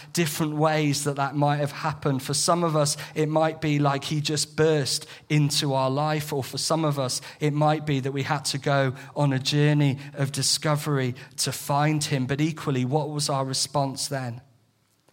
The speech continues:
Never lose the wonder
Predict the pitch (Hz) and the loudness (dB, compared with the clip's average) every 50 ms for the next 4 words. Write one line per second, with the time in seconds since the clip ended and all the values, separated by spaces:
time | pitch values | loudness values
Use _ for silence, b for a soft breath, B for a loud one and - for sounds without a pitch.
0 | b b b b b b b b b b b b b _ - 135 143 156 160 147 | b b b b b b b b b b b b b _ -4 0 2 2 2 4
1 | 151 151 151 151 151 147 143 147 147 143 127 123 139 143 143 143 139 135 135 120 | 4 4 6 6 6 4 4 2 0 -2 0 2 2 2 2 2 2 0 -2 -4
2 | 113 113 110 | -6 -6 -10